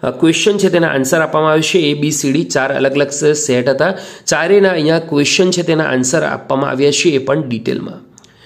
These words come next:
બસ દોસ્તો, આવી જ નવી નવી અપડેટ, નવી નવી information in future પણ તમને મળતી રહેશે. Request કરું છું આવી બધી જ નવી નવી અપડેટ મેળવવા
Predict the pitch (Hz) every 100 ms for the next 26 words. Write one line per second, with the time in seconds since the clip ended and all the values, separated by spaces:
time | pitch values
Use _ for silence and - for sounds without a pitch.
0 | - - - 160 180 202 220 190 160 180
1 | 180 143 139 165 147 151 139 127 143 147
2 | 135 131 127 127 127 - 123 - 127 139
3 | 165 151 - - - - - 170 185 190
4 | 170 170 220 190 165 147 135 143 156 127
5 | 135 185 180 156 - 208 - - - 139
6 | 151 160 208 202 - 180 170 - 190 196
7 | - 131 135 131 131 135 131 117 117 123
8 | 117 127 117 113 123 123 123 139 180